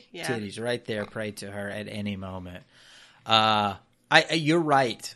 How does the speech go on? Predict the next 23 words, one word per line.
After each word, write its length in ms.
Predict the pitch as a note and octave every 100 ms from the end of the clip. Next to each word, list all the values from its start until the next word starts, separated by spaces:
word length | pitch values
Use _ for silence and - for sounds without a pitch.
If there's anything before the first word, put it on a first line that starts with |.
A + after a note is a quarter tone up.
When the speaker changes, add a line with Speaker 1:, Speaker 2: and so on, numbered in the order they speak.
| _
Speaker 2:
You 180 | C3 C#3
know, 200 | C3+ C3
because 760 | A#2+ C3 C3 C#3 B2+ B2 - -
you're 240 | B2 C3+
not 200 | D#3 E3+
marketing 580 | D#3 C#3+ D#3 D#3 C3+ B2
to, 420 | A2 - A#2+ A#2 A2
uh, 360 | G#2+ G#2 G#2 - G1+ G1+ C#2
just 300 | A2+ A2 - A2 - _ -
Gen 320 | - A#2+ A2
Z 540 | F#2 G2 G#2+ G#2 F2+ -
Speaker 1:
These 180 | C#4
aren't, 200 | G4 G4+
Speaker 2:
here. 200 | - A2+ G#2
Speaker 1:
these 100 | G4+
aren't, 320 | G#4 D4+ -
like, 280 | B3+ B3+ -
twenty-year-olds 1040 | - A#3 B3 B3 A#3 A3+ A3 G#3+ G3 -
who 160 | A#3+ G3
can't 420 | - G#3 F#3+ -
make 200 | F#3 F#3
their 160 | F3 F3
rent. 420 | E3+ F3 D#3